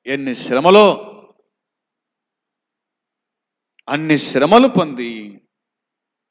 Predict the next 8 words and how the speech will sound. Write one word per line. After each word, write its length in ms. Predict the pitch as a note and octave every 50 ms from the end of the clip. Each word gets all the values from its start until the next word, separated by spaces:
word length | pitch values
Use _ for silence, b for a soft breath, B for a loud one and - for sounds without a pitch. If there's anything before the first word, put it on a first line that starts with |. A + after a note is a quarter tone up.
| _ _ _
తాను 160 | A#2+ B2+ C3
చెప్తున్న 400 | - - C#3 B2 - - F#3 F#3
మాట 240 | E3+ D#3 D3 C#3 C3
అంటే, 260 | B2+ B2 A2+ - A#2+
"మీరు 240 | A#2 A#2 A#2+ A#2+ A#2
విశ్వాసమందు 1040 | A2+ A#2+ - - - C#3 C#3+ D#3 D#3+ E3 E3+ F3 F3 E3+ - F3+ E3 D#3+ D#3 D#3 D3
నిలకడగా 460 | C#3 C#3+ D3 C#3+ D#3+ E3 E3 F#3 F3+
ఉండండి, 460 | F3+ F#3 F#3 F#3+ G3 G3 F#3+ G#3 F#3+